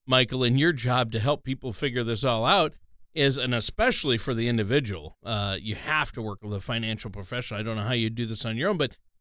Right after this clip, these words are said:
that's the low interest rates, figuring out how you're going to take that lump sum that you retire with.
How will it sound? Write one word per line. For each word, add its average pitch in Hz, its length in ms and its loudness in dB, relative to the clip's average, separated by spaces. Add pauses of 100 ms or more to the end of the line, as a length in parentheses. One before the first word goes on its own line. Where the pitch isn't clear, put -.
(100)
that's 170 320 2
the 170 140 2
low 151 260 6
interest 151 460 2
rates, 87 340 -8
figuring 147 480 0
out 127 200 2
how 147 320 4
you're 143 200 6
going 120 420 0
to 117 400 0 (920)
take - 260 4
that 139 240 -2
lump 139 240 0
sum 151 280 0
that 127 100 -6
you 151 100 -4
retire 123 420 0
with. 117 220 -2